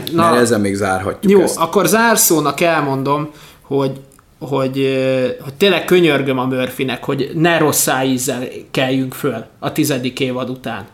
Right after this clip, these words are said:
Speaker 1: Hogy, hogy korrekt lezárás legyen, hiszen nem kap rossz tematikát, ha igaz, ami történik, hiszen lenyilatkozta, hogy a nyolcadik részben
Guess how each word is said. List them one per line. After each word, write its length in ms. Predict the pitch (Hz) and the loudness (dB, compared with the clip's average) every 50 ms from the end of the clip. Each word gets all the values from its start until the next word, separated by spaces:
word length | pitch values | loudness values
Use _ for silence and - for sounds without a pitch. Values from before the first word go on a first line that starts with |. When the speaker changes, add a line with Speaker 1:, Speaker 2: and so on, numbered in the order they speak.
| _ | _
Speaker 1:
Hogy, 260 | _ - 139 147 143 - | _ -2 -2 -2 -2 -2
hogy 260 | - 147 143 139 127 - | -2 -4 -4 -4 -6 -2
korrekt 360 | - 170 160 147 139 139 - | 0 2 2 2 0 -2 -2
lezárás 560 | 147 143 139 143 139 131 131 127 123 135 - | -4 -2 -2 -2 -2 -2 -2 -2 -4 -4 -4
legyen, 460 | 147 143 147 156 156 170 175 170 170 - - - - - - - | -4 -2 0 0 2 2 0 -2 -4 -8 -16 -20 -20 -20 -8 -2
hiszen 340 | - 156 151 - 190 175 | 0 0 2 2 4 4
nem 240 | 185 214 220 196 165 | 4 4 4 4 2
kap 260 | - 175 143 139 - | 2 2 0 0 0
rossz 240 | - 160 147 - - | 0 0 0 0 0
tematikát, 840 | - 175 170 160 131 127 - 131 127 - 127 123 131 143 151 - - - - _ _ | 0 0 0 0 0 -2 -2 -6 -6 -4 -4 -2 -2 -2 -4 -6 -12 -20 -20 _ _
ha 300 | - - 156 156 160 156 - | -2 0 2 2 2 2 2
igaz, 400 | 190 147 139 135 131 131 131 - - | 0 2 2 2 2 0 -2 -6 -6
ami 240 | 147 139 143 135 | -4 -4 -4 -2
történik, 520 | 139 - 160 156 156 - - - - 151 151 | 0 0 0 0 0 2 2 2 2 0 0
hiszen 300 | - 151 - - 151 147 | -2 -2 -2 0 0 0
lenyilatkozta, 840 | 160 180 180 170 151 143 139 135 135 - - 147 151 - - - 147 | 0 2 2 2 2 2 0 0 -2 -4 -4 -4 -4 -4 -2 0 0
hogy 140 | 135 135 | 0 0
a 60 | - 123 | 0 2
nyolcadik 580 | 143 180 196 180 160 - - 120 123 117 120 | 2 4 4 4 2 0 -2 -2 -4 -4 -4
részben 580 | 131 139 143 156 160 165 165 170 175 180 185 | -2 0 0 0 0 0 0 0 0 0 0